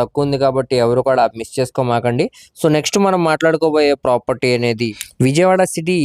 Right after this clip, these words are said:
ఏలూరు రోడ్ రామర్పాడు రింగ్ దగ్గర మనకి హనుమాన్ నగర్ ప్రైమ్ లొకేషన్ లో ఈ అపార్ట్మెంట్ లో అందమైన డబుల్ బెడ్‌రూమ్ ఫ్లాట్ అనేది కేవలం పదమూడు లక్షల ఆర్పీ ప్రైస్ కి అయితే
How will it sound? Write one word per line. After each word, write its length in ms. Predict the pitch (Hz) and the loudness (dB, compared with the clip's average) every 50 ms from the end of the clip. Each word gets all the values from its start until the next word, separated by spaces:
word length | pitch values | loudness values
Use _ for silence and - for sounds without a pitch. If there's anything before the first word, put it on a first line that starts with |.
| 135 143 147 | 2 2 2
ఏలూరు 280 | 151 156 160 160 147 147 156 | 2 2 0 0 0 0 0
రోడ్ 240 | 156 151 139 123 131 | -2 -2 -2 -2 0
రామర్పాడు 500 | 131 131 143 143 - _ 143 143 135 127 127 127 | 0 2 0 -2 -2 _ -2 -2 -2 -2 -4 -4
రింగ్ 160 | 131 135 131 135 | -4 -2 -2 -2
దగ్గర 160 | 131 - 131 131 131 131 | -2 0 -2 -2 0 -2
మనకి 240 | 127 123 117 127 120 120 117 | -2 -2 -2 -2 -2 -2 -2
హనుమాన్ 420 | 123 127 135 143 147 147 147 143 143 | -4 -2 0 0 0 0 0 0 -2
నగర్ 220 | 139 131 139 131 - - | 0 0 -2 -4 -4 -4
ప్రైమ్ 240 | 123 120 123 131 131 131 131 | -2 -2 0 -2 0 -2 -2
లొకేషన్ 400 | - - 131 127 - 135 127 123 123 | -2 -2 -4 -4 -2 -2 -2 0 0
లో 80 | 123 120 110 - - - - - - - _ - 170 | 2 0 0 -2 -4 -12 -20 -20 -20 -12 _ 0 2
ఈ 40 | 180 180 175 | 4 4 2
అపార్ట్మెంట్ 560 | 175 - - 175 180 170 175 175 170 165 160 160 | 0 0 -2 -2 -2 -2 -2 -2 -2 0 0 0
లో 60 | 147 135 117 - 131 | 0 0 0 -2 -4
అందమైన 420 | 131 135 143 147 147 151 147 143 135 123 123 | -4 -2 -2 -2 -2 -2 -2 -2 0 0 0
డబుల్ 220 | 123 120 139 139 135 139 | 0 2 0 0 0 0
బెడ్‌రూమ్ 260 | 135 131 135 131 - | 0 0 -2 -4 -2
ఫ్లాట్ 260 | - 135 123 127 117 127 127 | 0 0 0 2 2 0 0
అనేది 300 | 127 127 123 117 123 117 - _ _ _ - | 0 -2 -4 -4 -6 -8 -8 _ _ _ -2
కేవలం 460 | 143 151 160 160 165 170 170 165 147 135 120 - | 0 2 2 2 2 2 2 0 -2 -4 -4 -2
పదమూడు 380 | 127 127 135 135 139 143 139 139 143 | -2 -2 -2 -2 -2 -2 0 0 0
లక్షల 340 | 135 - - - - 151 139 127 123 | 0 -2 -6 -8 -4 -2 0 2 2
ఆర్పీ 220 | 123 123 - - 139 135 - | 0 0 -2 -4 -4 0 0
ప్రైస్ 240 | 131 127 123 - - | 0 0 0 -2 -4
కి 60 | - 127 | -4 -4
అయితే 140 | 117 123 | -2 -4